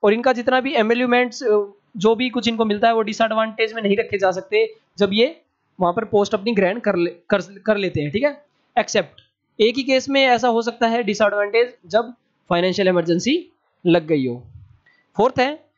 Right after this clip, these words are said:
even the judicial conduct of judges has to be kept immune from examination। देखिए ये जो judicial conduct कर रहे हैं ये questioning नहीं कर सकते, ठीक है, ये questioning वगैरह नहीं कर सकते। और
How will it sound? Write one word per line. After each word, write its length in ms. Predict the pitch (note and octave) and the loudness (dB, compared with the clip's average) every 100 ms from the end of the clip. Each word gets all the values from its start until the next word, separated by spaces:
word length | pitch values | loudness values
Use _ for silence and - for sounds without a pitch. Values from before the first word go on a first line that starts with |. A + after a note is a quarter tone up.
| _ - | _ 0
even 260 | A#3 C#4+ | 2 4
the 80 | D4+ | 2
judicial 540 | A#3+ B3+ C4 D#4+ D#4+ D#4 | 0 0 0 2 0 2
conduct 300 | C4 C4 C4+ | 0 0 0
of 120 | A#3+ | 0
judges 320 | A#3 A#3+ A3 | 0 0 0
has 180 | G#3+ G#3 | 0 0
to 120 | A#3 | -6
be 100 | A3+ A3+ | -2 -2
kept 260 | G#3+ - | -2 -2
immune 300 | G3+ G#3+ A#3 | -2 2 0
from 240 | A3+ G#3+ G3 | 2 0 2
examination। 400 | F3 D#3+ D#3 F3 | 0 0 0 -2
देखिए 320 | A3+ C4 C4+ _ _ - | -2 -2 -6 _ _ -2
ये 80 | A3 | 0
जो 120 | B3+ | 0
judicial 400 | A3+ A#3+ A#3 C4 | 0 0 0 0
conduct 280 | A#3+ A#3+ - | 0 -2 0
कर 140 | A3 | 0
रहे 160 | A3 A3 | 2 0
हैं 140 | A3 | 2
ये 100 | G#3+ | 2
questioning 380 | G#3+ G#3 A3+ G#3+ | 0 -2 -2 -2
नहीं 180 | G3+ G#3 | 0 0
कर 120 | G3+ | -2
सकते, 340 | G3+ - G#3+ B3 - _ _ _ _ _ _ _ _ - | -4 -2 -2 -2 -8 _ _ _ _ _ _ _ _ -2
ठीक 120 | F3 | 0
है, 100 | G#3+ G#3 _ _ _ _ _ | 0 -2 _ _ _ _ _
ये 80 | F#3+ | -2
questioning 320 | F#3+ G#3 A3+ G#3+ | 0 0 0 2
वगैरह 180 | A3 | 2
नहीं 180 | G#3+ G3 | 2 0
कर 100 | G#3+ | -2
सकते। 360 | F#3+ G3 A3 A3 | -4 -2 2 2
और 320 | A3+ G#3 A3 | 4 2 0